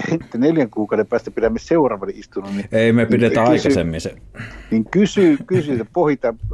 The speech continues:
Speaker 1: pohita lupaa, mutta pohita silloin siirtoikkunan uudelleen arvioon.
Speaker 2: Mm, joo. Kyllä, kyllä. Ei siinä mitään. Siis,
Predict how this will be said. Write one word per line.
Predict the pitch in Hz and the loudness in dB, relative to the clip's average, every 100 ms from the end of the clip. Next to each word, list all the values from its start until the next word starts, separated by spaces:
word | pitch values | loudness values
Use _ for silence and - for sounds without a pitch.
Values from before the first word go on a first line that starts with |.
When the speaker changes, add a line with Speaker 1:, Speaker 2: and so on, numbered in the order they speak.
| 147 | -8
Speaker 1:
pohita | - 147 - 127 | -4 -4 -2 -4
lupaa, | 165 151 120 | -4 -4 -4
mutta | 92 - - | -6 -12 -8
pohita | 147 127 120 117 | -6 -6 -4 -4
silloin | - 131 107 101 | -2 -4 -4 -4
siirtoikkunan | 139 131 120 107 - - 196 - | -2 -2 -2 -10 -16 -14 -10 -4
uudelleen | 302 262 220 202 202 - | 0 2 2 2 -2 0
arvioon. | 120 117 120 120 | 0 0 -2 0
Speaker 2:
Mm, | 107 101 | 0 2
joo. | 95 76 78 - - - - - - - - | 0 0 -4 -14 -20 -20 -20 -20 -20 -20 -8
Kyllä, | 110 101 | -4 -2
kyllä. | 98 101 85 92 | 0 0 -2 -4
Ei | - 98 | -4 -2
siinä | 107 | 0
mitään. | 107 107 - 78 78 92 | 0 0 -2 -4 -4 -6
Siis, | 95 90 | -6 -6